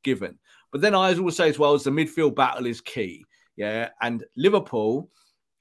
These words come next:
used to play with that three that pressed up high with the two, with the two banks of three, and there'd be six of them pushing forward. It's almost like a four six system. People go, "Oh, no, it's not that," but it's kind of that four three three together. United are gonna play that four one five.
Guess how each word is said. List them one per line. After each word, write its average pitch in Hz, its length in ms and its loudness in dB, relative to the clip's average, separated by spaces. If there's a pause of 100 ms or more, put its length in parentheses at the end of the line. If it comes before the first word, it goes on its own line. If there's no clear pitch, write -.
(260)
used 185 260 -2
to 160 80 -2
play 135 240 2
with 127 100 0
that 127 240 -2
three 139 280 -2
that 123 160 -6
pressed 143 300 -6
up 123 180 -4
high 226 400 2
with 147 160 -6
the 120 60 -14
two, 139 360 -6
with 131 140 -8
the 110 60 -18
two 143 180 -6
banks 123 320 -4
of 113 80 -14
three, 170 300 -2
and 143 80 -2
there'd 127 140 -2
be 123 200 -8
six - 340 -10
of 156 60 -4
them 151 200 -2 (220)
pushing 139 240 -8
forward. 165 320 -2 (160)
It's - 100 -18
almost 117 200 -8
like 117 120 -10
a 101 60 -14
four 113 300 -4
six - 360 -14
system. 127 520 -8 (300)
People 98 200 -14
go, 95 180 -8 (400)
"Oh, 101 100 -10
no, 104 240 -6
it's - 220 -12
not 120 260 -6
that," 120 240 -2 (100)
but 110 100 -8
it's - 120 -12
kind 123 200 -2
of 110 60 -2
that - 120 -10
four 120 200 -2
three 110 260 -4
three 135 300 -2
together. 135 500 -2 (380)
United 147 600 4
are 165 40 0
gonna 160 220 2
play 120 280 0
that 117 220 -2
four 127 260 -2
one 117 220 -2
five. 104 340 -2